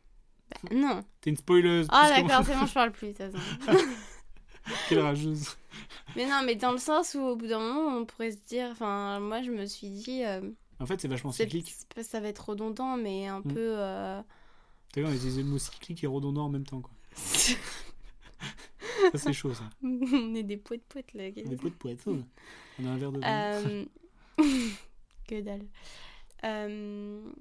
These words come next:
Speaker 2: Ouais,
Speaker 1: ouais,
Speaker 2: moi aussi,
Speaker 1: bah, je sais
Speaker 2: j'avais
Speaker 1: plus
Speaker 2: un
Speaker 1: ce que
Speaker 2: petit
Speaker 1: je voulais
Speaker 2: peu peur,
Speaker 1: dire.
Speaker 2: parce que une heure, il dure une heure quarante-six. Et, euh,
Speaker 1: Précis, le gadjo.
Speaker 2: moi, je suis
Speaker 1: Il a
Speaker 2: précis, moi.
Speaker 1: précis,
Speaker 2: Moi, je suis
Speaker 1: il a
Speaker 2: quelqu'un de
Speaker 1: prévu
Speaker 2: précis.
Speaker 1: les chiffres à
Speaker 2: Moi, je suis
Speaker 1: côté.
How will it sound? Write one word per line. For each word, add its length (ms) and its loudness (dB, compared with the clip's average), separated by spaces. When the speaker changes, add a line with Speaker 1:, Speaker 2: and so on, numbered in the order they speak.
Speaker 2:
Ouais, 80 0
Speaker 1:
ouais, 40 4
Speaker 2:
moi 100 6
aussi, 100 2
Speaker 1:
bah, 60 4
je 40 2
sais 40 2
Speaker 2:
j'avais 140 2
Speaker 1:
plus 0 -
Speaker 2:
un 40 2
Speaker 1:
ce 40 0
que 60 0
Speaker 2:
petit 60 0
Speaker 1:
je 40 0
voulais 140 4
Speaker 2:
peu 60 -4
peur, 220 2
Speaker 1:
dire. 60 -6
Speaker 2:
parce 140 -2
que 520 -2
une 140 -2
heure, 160 -6
il 140 -6
dure 160 0
une 100 -2
heure 200 -6
quarante-six. 1200 -10
Et, 180 2
euh, 280 -2
Speaker 1:
Précis, 420 2
le 100 4
gadjo. 460 0
Speaker 2:
moi, 100 2
je 60 0
suis 140 0
Speaker 1:
Il 20 0
a 40 -8
Speaker 2:
précis, 220 4
moi. 100 6
Speaker 1:
précis, 140 4
Speaker 2:
Moi, 80 6
je 60 6
suis 60 4
Speaker 1:
il 40 2
a 60 6
Speaker 2:
quelqu'un 100 4
de 60 4
Speaker 1:
prévu 160 6
Speaker 2:
précis. 120 8
Speaker 1:
les 60 4
chiffres 540 0
à 60 -2
Speaker 2:
Moi, 80 4
je 100 2
suis 60 -4
Speaker 1:
côté. 80 -2